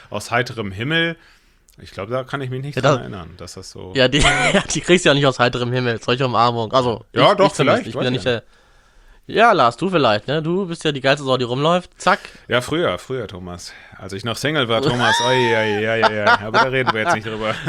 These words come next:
Speaker 1: <laughs>
Speaker 2: Den ganzen Tag von morgens bis abends, vierundzwanzig Stunden,
Speaker 1: Hat mir
Speaker 2: sieben
Speaker 1: jemand ins Ohr
Speaker 2: heiße
Speaker 1: gehaucht, ja.
Speaker 2: Umarmungen bekommen. Hat mir jemand ins Ohr gehaucht.
Speaker 1: Ja.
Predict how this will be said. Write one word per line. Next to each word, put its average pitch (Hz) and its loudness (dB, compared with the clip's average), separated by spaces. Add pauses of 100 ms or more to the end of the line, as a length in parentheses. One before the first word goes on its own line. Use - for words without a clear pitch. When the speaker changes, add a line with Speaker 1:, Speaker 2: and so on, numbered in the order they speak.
Speaker 1:
<laughs> 127 -14
Speaker 2:
Den 131 -8
ganzen 175 0
Tag 185 4
von 160 2
morgens 175 4
bis 160 -4
abends, 160 2
vierundzwanzig 156 0
Stunden, 156 0
Speaker 1:
Hat - 0
mir 147 0
Speaker 2:
sieben 156 4
Speaker 1:
jemand 127 2
ins - -2
Ohr 131 4
Speaker 2:
heiße 156 0
Speaker 1:
gehaucht, 101 4
ja. 127 2
Speaker 2:
Umarmungen 135 2
bekommen. 123 -2 (600)
Hat - -10
mir 131 0
jemand 135 4
ins 123 -6
Ohr 143 4
gehaucht. 110 2 (1200)
Speaker 1:
Ja. 1077 6